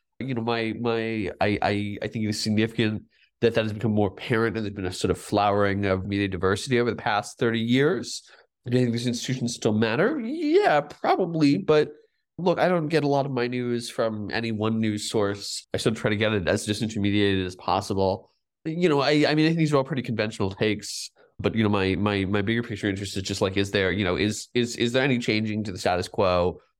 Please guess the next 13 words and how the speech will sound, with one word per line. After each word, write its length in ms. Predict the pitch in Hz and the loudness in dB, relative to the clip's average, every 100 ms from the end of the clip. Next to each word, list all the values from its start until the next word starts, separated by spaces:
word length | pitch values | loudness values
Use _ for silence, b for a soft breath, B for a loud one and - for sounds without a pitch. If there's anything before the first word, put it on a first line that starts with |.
| _ - | _ -14
You 180 | 107 | -8
know, 60 | 98 | -4
is, 200 | 107 113 | -4 -2
is 180 | 107 113 | -2 0
there, 160 | 110 | -2
is 140 | 98 107 | -2 -2
there 100 | 95 | -2
anything 240 | 113 117 | -2 -4
that 80 | 104 | -8
we 100 | 95 | -8
can 200 | 101 95 | -8 -2
do 240 | 98 95 | 2 4
about 640 | 92 87 85 87 85 78 | 4 2 0 2 0 0